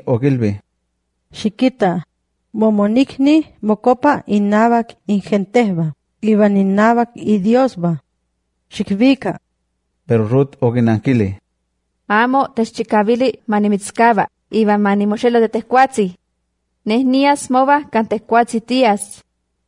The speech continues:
Speaker 3: Ivan nichantis kan tehkuatzi tichantis. Mojentefa yeske nojentefa. Ivan modios yetos noihki nodios. Nixpolivis kan tehkuatzi tixpolivis. Ivan ompa manechtogaga.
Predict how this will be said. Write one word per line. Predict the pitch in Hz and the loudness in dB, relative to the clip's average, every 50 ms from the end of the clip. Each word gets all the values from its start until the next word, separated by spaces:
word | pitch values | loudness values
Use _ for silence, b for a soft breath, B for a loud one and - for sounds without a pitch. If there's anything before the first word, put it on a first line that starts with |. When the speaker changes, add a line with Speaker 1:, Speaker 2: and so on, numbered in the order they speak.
| - | -4
Speaker 3:
Ivan | - 214 202 214 208 208 | -2 0 0 0 0 0
nichantis | 208 202 - - 233 240 254 262 254 285 285 277 - | -2 -4 -2 0 0 2 0 0 0 -2 -4 -4 -4
kan | - 254 240 233 | -4 -4 -2 -2
tehkuatzi | - 240 - - - 240 247 233 240 | -2 -4 -4 0 0 0 0 0 -2
tichantis. | - - 214 - 254 254 254 262 254 - 208 - - _ _ _ _ _ _ _ - | -8 -8 -6 -2 0 0 0 0 -2 -4 -6 -6 -8 _ _ _ _ _ _ _ -6
Mojentefa | 214 208 208 - 226 214 202 - - 254 277 269 - 269 269 262 | -4 -4 -2 -2 -2 -4 -2 0 0 0 0 2 2 0 0 2
yeske | 226 233 247 254 - - 247 | 2 0 -2 0 0 -2 -2
nojentefa. | 240 233 233 - 220 214 - 247 254 277 254 - 214 185 185 - _ _ _ _ _ _ _ _ _ - | -2 -2 -2 -2 -4 -2 0 0 0 0 0 -2 -4 -4 -4 -6 _ _ _ _ _ _ _ _ _ -6
Ivan | - 214 208 214 208 214 | -2 0 0 0 0 0
modios | 214 214 214 202 226 240 247 254 277 269 - - - - | 0 -2 -2 0 0 2 4 2 2 0 -4 -8 -4 -2
yetos | 226 233 233 240 247 240 - - _ _ | 0 0 0 0 -2 -4 -4 -10 _ _
noihki | - 208 220 247 233 - 247 | -6 -4 -4 -4 -2 -2 -2
nodios. | 226 226 214 196 240 254 262 269 - - - - - - _ _ _ _ _ _ _ _ _ _ _ _ _ - | -2 -2 0 0 2 2 2 0 -2 -6 -14 -14 -14 -18 _ _ _ _ _ _ _ _ _ _ _ _ _ -6
Nixpolivis | - 208 214 - - - 214 220 214 247 277 262 311 330 311 - - | -2 -2 -2 -4 -4 -6 -4 -2 0 0 0 2 0 0 -2 -2 -4
kan | - 233 226 | -4 -4 -2
tehkuatzi | - 254 247 - - 233 240 247 247 269 240 | -2 -4 -4 -4 0 0 0 2 0 -2 -4
tixpolivis. | - 247 - - - 233 233 233 277 285 247 233 226 - - - - _ _ _ _ _ _ _ _ - | -4 -6 -8 -6 -4 -2 0 0 0 0 0 0 -2 -2 -10 -18 -20 _ _ _ _ _ _ _ _ -4
Ivan | 190 214 208 214 202 202 - - | -2 0 0 0 0 -2 -2 -2
ompa | 208 233 254 240 240 269 269 - - | -2 -2 -2 0 0 0 0 0 0
manechtogaga. | 208 214 214 208 208 208 - - 214 208 226 233 233 208 190 | -2 -2 -2 -2 -2 -4 -4 -2 0 2 2 2 2 2 0